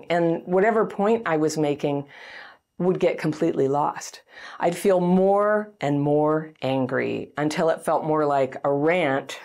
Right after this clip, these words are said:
than anything therapeutic. And I would secretly be feeling really defensive because every comment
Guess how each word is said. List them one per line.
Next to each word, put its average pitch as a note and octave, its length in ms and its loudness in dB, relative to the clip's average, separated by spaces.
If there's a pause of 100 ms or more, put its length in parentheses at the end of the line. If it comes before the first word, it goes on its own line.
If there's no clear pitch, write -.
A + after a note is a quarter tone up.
(100)
than C#3+ 140 0
anything C#3 440 -2
therapeutic. B2 800 -4 (640)
And E3+ 100 0
I D3 60 0
would D3+ 100 0
secretly A#3+ 560 0
be D3+ 140 0
feeling D3+ 360 2
really F3 520 2
defensive E3 600 0
because D3+ 540 2 (340)
every A3+ 340 2
comment D#3+ 580 0